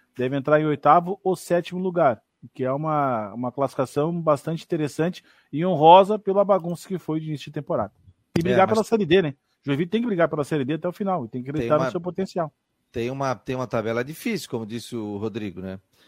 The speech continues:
Speaker 2: Pega o Ercílio Luz, pega o Avaí em casa e pega o Concórdia fora. Concórdia disputando aí vaga também pra permanecer. Então não é fácil, não. Por exemplo, o Criciúma.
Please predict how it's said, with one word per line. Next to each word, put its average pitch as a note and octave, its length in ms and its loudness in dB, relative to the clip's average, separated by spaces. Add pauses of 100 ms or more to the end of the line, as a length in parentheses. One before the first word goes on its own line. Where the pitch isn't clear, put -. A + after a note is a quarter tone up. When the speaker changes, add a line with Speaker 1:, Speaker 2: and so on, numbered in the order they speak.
(240)
Speaker 2:
Pega A2 200 0
o A#2 40 0
Ercílio A#2 400 -2
Luz, D#3 600 -2
pega C3 260 0
o B2+ 60 2
Avaí A#2+ 240 0
em A#2 80 -10
casa F3 720 0 (440)
e B2 80 -10
pega C3+ 320 -2
o D3 80 -8
Concórdia D#3 600 -2
fora. G3 420 0
Concórdia A#2+ 540 -6
disputando C#3 560 -6
aí D#3 100 -4
vaga C#3+ 320 0
também C#3 320 -4
pra D#3 240 -2
permanecer. E3 840 -2 (800)
Então G#2+ 220 -6
não A2 120 -6
é A#2 120 -2
fácil, D3 320 0
não. D#3+ 60 -2
Por B2+ 120 -4
exemplo, A#2+ 300 -4
o - 20 -10
Criciúma. C3 720 -4